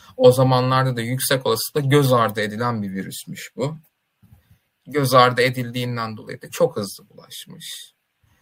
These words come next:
Bir de teknoloji de gelişmediğinden dolayı insanların bilgisi de yokmuş o zaman. Ee, tekrardan bu dönemde de iki bin on üç senesinde de gene göz ardı edilen bir virüs. Çok kısa sürede yayılmış.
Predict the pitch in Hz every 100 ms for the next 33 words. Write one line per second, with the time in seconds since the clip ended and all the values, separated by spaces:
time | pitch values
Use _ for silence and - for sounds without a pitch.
0 | _ - 127 123 117 - - 127 135 135
1 | 127 120 117 110 110 120 - 107 98 98
2 | 98 98 - 104 - - 175 190 _ _
3 | _ 135 117 - 113 95 - 135 139 123
4 | 120 - - 104 120 - _ 135 - -
5 | - - 160 160 _ _ _ _ _ _
6 | - 110 104 131 - _ _ _ _ -
7 | 165 160 170 156 147 165 165 - _ -
8 | 147 147 156 147 151 135 - 131 - 156
9 | 151 143 135 - - - - 113 110 110
10 | - 110 113 170 185 180 180 175 160 165
11 | 156 160 147 139 135 120 113 117 110 104
12 | - _ _ _ - 104 98 - - -
13 | - _ _ _ _ _ - 165 - -
14 | - - - 107 101 98 95 123 147 151
15 | 156 - - -